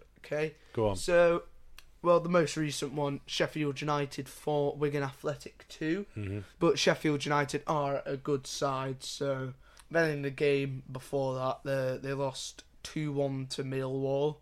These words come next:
Speaker 2: Okay, so, I mean, um, Millwall are crap.
Speaker 1: <laughs>
Speaker 2: So,
Speaker 1: Bad side. <laughs>
Speaker 2: so Sheffield United have given them a spanking.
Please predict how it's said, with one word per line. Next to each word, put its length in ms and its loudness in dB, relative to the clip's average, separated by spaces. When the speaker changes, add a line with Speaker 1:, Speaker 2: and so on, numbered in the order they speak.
Speaker 2:
Okay, 320 -6
so, 180 0
I 120 -2
mean, 300 -4
um, 300 -6
Millwall 400 2
are 20 -10
crap. 380 -6
Speaker 1:
<laughs> 40 -20
Speaker 2:
So, 340 -2
Speaker 1:
Bad 140 2
side. 400 -4
<laughs> 140 -10
Speaker 2:
so 380 4
Sheffield 360 0
United 260 2
have 60 -8
given 200 -4
them 100 -6
a 20 -4
spanking. 680 -6